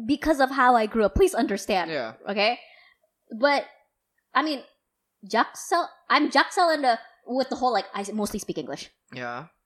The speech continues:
Speaker 1: I'm
Speaker 2: And where you hang out, probably.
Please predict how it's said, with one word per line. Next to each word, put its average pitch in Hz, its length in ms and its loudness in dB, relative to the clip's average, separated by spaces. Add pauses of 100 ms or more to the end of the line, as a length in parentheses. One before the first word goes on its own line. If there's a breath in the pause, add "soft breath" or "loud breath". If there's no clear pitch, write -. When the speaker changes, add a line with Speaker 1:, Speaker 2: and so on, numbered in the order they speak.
(120)
Speaker 1:
I'm 196 180 -2
Speaker 2:
And 127 440 -16
where 147 220 -8
you 135 440 -10
hang 127 220 -14
out, 123 320 -12 (200)
probably. 127 680 -14